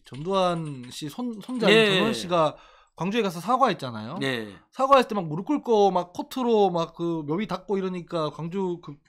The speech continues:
Speaker 1: 유가족들이 혹은 관련, 오일팔 관련자분들이 "아, 일어서라고, 그렇게 하지 말라고."
Speaker 2: 그쵸. 오히려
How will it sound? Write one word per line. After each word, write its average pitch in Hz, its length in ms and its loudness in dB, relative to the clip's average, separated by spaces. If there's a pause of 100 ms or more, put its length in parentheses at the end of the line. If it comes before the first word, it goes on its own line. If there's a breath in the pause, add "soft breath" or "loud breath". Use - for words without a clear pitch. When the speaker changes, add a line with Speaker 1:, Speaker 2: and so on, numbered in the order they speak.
Speaker 1:
유가족들이 160 760 -4 (380 soft breath)
혹은 196 200 -2
관련, 208 380 2
오일팔 208 380 2
관련자분들이 180 640 -4
"아, 127 100 -8
일어서라고, 127 680 -10
그렇게 - 240 -20
하지 170 160 -18
말라고." 139 260 -8
Speaker 2:
그쵸. 123 440 -4 (380 soft breath)
오히려 175 720 0